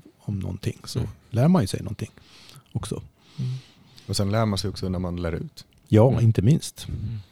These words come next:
Speaker 1: Alla som av någon anledning har hamnat i en lärarposition vet att det är först när du ska undervisa om någonting som du märker hur lite du förstått. <laughs>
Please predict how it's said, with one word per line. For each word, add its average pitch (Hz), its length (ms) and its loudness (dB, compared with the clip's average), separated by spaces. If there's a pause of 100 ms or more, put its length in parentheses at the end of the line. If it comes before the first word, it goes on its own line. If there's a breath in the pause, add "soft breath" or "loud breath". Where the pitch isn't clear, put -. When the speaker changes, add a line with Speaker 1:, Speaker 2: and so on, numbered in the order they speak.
(160)
Speaker 1:
Alla 117 260 4
som 123 300 2
av 113 180 2
någon 117 260 4
anledning 110 420 2
har 110 120 2
hamnat 110 340 2
i 107 40 2
en 104 80 4
lärarposition 117 880 4
vet 107 240 -2
att 110 120 2
det 113 60 2
är - 20 4
först - 280 2
när 110 80 4
du 110 60 2
ska - 160 -2
undervisa 123 440 4
om 104 100 2
någonting 104 360 0
som 104 160 -2
du 98 100 0
märker 107 340 0
hur 101 80 2
lite 104 300 0
du 98 80 2
förstått. - 540 -2
<laughs> - 60 -14